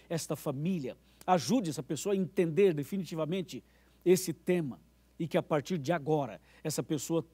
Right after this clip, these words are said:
realmente decida de verdade a nascer de novo e a começar uma vida nova com Cristo Jesus. Eu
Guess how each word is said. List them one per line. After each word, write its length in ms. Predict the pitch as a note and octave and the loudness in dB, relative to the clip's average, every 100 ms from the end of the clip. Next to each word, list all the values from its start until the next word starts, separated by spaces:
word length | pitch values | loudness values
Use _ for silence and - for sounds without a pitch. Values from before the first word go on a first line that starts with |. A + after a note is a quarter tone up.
| _ | _
realmente 480 | C#3+ E3 D3 D#3+ D#3+ | 0 2 2 0 0
decida 440 | D3+ - G3+ D3+ | -2 -2 -4 -4
de 120 | B2+ G3+ | -2 0
verdade 580 | G#3+ F3 C#3 A#2+ F2+ - _ - | 2 2 -2 -4 -8 -20 _ -2
a 100 | D#3+ | 2
nascer 380 | E3+ D3 - F3 | 4 2 2 0
de 180 | B2+ F3+ | 2 0
novo 460 | D#3 D3+ A2 A2+ - _ - | 2 0 -2 -10 -18 _ -4
e 60 | |
a 60 | D3+ | -4
começar 440 | - D#3 A#2+ D#3 | -2 -4 -4 -6
uma 160 | C#3 C3 | -6 -8
vida 300 | A2 D3+ D3+ | -8 -8 -8
nova 520 | C3 G#3+ D3 B2 A#2 - _ | -6 -4 -4 -4 -14 -18 _
com 180 | - C3 | -8 -6
Cristo 420 | - C#3+ B2+ - | -4 -4 -4 -8
Jesus. 640 | G#2+ G#2 F2+ F#2 - - _ _ _ _ _ | -12 -12 -14 -16 -18 -20 _ _ _ _ _
Eu 300 | E3 E3+ E3 | 4 4 2